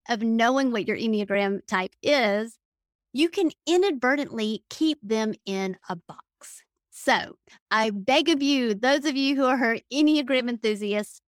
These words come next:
please, please ask questions. Ask lots of questions. And if you don't know for sure which type they are,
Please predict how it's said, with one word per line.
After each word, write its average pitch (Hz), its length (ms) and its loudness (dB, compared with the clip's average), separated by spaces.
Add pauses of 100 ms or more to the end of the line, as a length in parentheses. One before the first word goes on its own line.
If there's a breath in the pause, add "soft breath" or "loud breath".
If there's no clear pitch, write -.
(360)
please, 302 580 0 (140)
please 196 480 -4 (340)
ask 277 380 -4
questions. - 580 -10 (140)
Ask 254 320 -2 (100)
lots 214 480 -2
of 226 100 -6
questions. - 640 -12 (460 loud breath)
And 262 100 2
if 247 80 -2
you 277 100 2
don't 302 300 4
know 277 180 2
for 294 120 -4
sure 220 340 0
which 233 300 -2
type 277 240 -6
they 254 160 -2
are, 190 320 -2